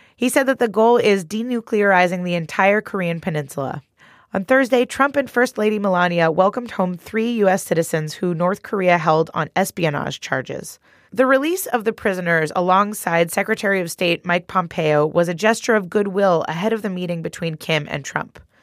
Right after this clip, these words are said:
News of the summit comes just a few days after the U S said that it's leaving the Iran nuclear deal.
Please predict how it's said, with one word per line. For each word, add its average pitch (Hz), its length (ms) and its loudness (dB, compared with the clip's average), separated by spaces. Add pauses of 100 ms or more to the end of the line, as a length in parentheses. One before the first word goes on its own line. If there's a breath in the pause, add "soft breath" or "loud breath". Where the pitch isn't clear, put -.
(360 soft breath)
News 269 320 0
of 269 100 -2
the 277 80 4
summit 233 360 0
comes 202 320 -2
just 220 280 0
a 247 60 -4
few 226 180 -6
days 202 240 2
after 175 280 -2
the 170 140 -6
U 165 140 0
S 165 200 2
said 160 300 2
that 160 100 0
it's 160 160 -4
leaving 202 400 -2
the 196 100 -2
Iran 175 360 0
nuclear 147 420 -4
deal. 139 340 -8